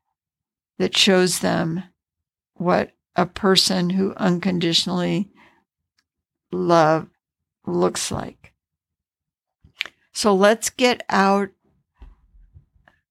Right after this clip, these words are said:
of self-pity, and let's get out of focusing more on how I can be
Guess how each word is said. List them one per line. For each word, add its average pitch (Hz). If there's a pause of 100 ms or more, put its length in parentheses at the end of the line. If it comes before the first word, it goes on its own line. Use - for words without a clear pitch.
(160)
of 175
self-pity, 190 (1120)
and 190
let's 202
get 214
out 180 (220)
of 175
focusing 190
more 180 (760)
on 190 (100)
how 185 (540)
I 202
can 208
be 180